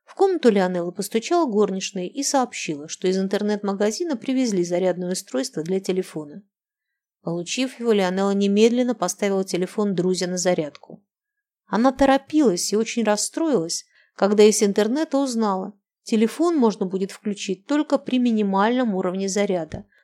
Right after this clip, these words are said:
на что потребуется несколько часов. Что она хотела найти в телефоне?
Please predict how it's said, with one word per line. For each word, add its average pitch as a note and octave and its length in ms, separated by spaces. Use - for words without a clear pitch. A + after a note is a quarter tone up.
на G3 140
что G#3 200
потребуется F#3+ 680
несколько G3+ 500
часов. F3+ 560
Что - 440
она C#4 200
хотела C4 480
найти A#3+ 600
в - 100
телефоне? E3+ 800